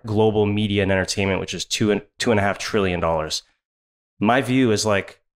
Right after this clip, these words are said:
these, these categories, these verticals haven't quite yet figured out how they're going to use this agnostic infrastructure,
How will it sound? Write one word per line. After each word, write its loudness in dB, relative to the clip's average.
these, -2
these 2
categories, 0
these -2
verticals -2
haven't -2
quite -2
yet -2
figured -2
out -2
how 2
they're 0
going -2
to -4
use -6
this -6
agnostic -2
infrastructure, -2